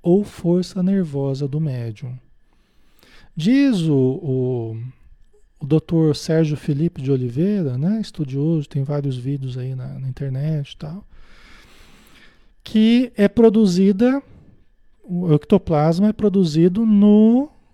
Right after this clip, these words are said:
nas mitocôndrias. Não sei se somente nas mitocôndrias, mas diz ele que seria produzido nas mitocôndrias, né?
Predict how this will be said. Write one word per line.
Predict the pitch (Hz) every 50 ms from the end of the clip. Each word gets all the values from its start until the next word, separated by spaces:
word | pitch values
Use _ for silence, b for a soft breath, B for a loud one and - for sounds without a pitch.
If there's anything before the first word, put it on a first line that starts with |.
| - 427 415
nas | 160 170 185 180 170
mitocôndrias. | 180 196 214 - - 233 - - - 214 208 208 196 165 139 127 123 123 127
Não | 156 165 160
sei | - - 214
se | 202 - 220
somente | 196 - - 196 175 160 170 180 175 - -
nas | 180 175 165
mitocôndrias, | 165 175 175 175 - 190 175 - - 160 143 135 131 127 123 123 123 -
mas | 147 143 147 147 139
diz | 131 151 165 156 143
ele | 156 147 151 160 165
que | - -
seria | - - 160 151 160 165
produzido | - 175 170 156 170 160 139 147 147 151 156
nas | 160 156 147
mitocôndrias, | 165 156 - - 170 165 - - 135 127 123 123 110 - - - - - - - - - - - _ -
né? | 143 160